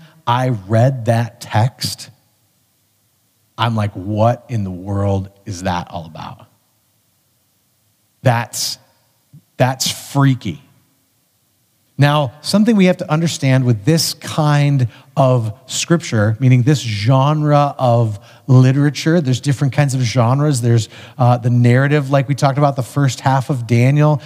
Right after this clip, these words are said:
There's poetic literature, uh, like we see in,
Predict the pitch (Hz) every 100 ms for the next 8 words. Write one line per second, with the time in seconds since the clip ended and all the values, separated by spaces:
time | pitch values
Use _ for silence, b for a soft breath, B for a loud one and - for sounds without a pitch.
0 | B - 123 120 - - 131 117 123 147
1 | - - B 139 143 151 156 147 - 156
2 | 147 147 - B 117 117 120 123 123 135
3 | 123 - 143 139 131 131 131 127